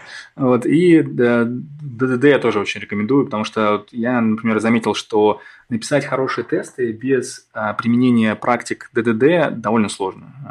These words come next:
Вот, потому что юнит-тесты — это, как правило, то, что вы покрываете, чем вы покрываете свою доменную модель. А если у вас доменной модели нету, если, ну, если вы не исследуете Д Д Д, то и покрывать у вас, получается, нечего.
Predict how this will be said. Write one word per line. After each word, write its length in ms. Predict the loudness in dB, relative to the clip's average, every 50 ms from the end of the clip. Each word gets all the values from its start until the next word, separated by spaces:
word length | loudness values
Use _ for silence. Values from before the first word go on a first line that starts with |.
| -16
Вот, 100 | -18 -18
потому 160 | -20 -20 -20
что 160 | -20 -16 -6 -2
юнит-тесты — 800 | 2 2 2 2 2 0 0 -2 -2 -2 0 0 0 -2 -4 -8 -14
это, 200 | -16 -12 -12 -12
как 120 | -12 -10 _
правило, 300 | -2 0 2 2 2 2
то, 160 | 2 0 0
что 140 | 0 -4 -6
вы 120 | -6 -6
покрываете, 440 | -6 -8 -6 -2 -2 0 -2 -2 -6 -6
чем 200 | -2 0 0 0
вы 60 | 0
покрываете 440 | -2 -4 -6 -4 -2 -2 -2 -4 -6
свою 260 | -10 -12 -6 -6 -4
доменную 360 | -4 -2 -4 -2 -4 -4 -4
модель. 260 | -4 -4 -6 -6 -8 -8
А 60 | -8
если 200 | -10 -8 -6 -2
у 40 | 0
вас 180 | 0 0 -2 -6 -12 -14 -14 -14 -14 -16 -18 -18 _
доменной 320 | 0 2 4 4 4 4
модели 260 | 4 4 4 4 4
нету, 300 | 4 2 2 0 0 -2
если, 240 | -4 -4 -4 -6 -10 -14 -12 -8
ну, 140 | -8 -6 -6
если 160 | -6 -8 -8
вы 100 | -6 -6
не 80 | -6 -6
исследуете 360 | -4 -4 -6 -6 -6 -12 -16
Д 140 | -14 -14 -8
Д 140 | -8 -6
Д, 160 | -4 -4 -4 -6
то 440 | -2 0 2 4 4 4 4 4
и 200 | 2 2 0 0
покрывать 640 | 0 -2 -6 -8 -4 0 0 0 0 0 -6 _ -12
у 40 | -8
вас, 300 | -8 -8 -8 -10 -14 -18 _
получается, 420 | -20 -20 -10 -6 -6 -6 -6 -6 -6
нечего. 320 | -6 -6 -6 -10 -12 -18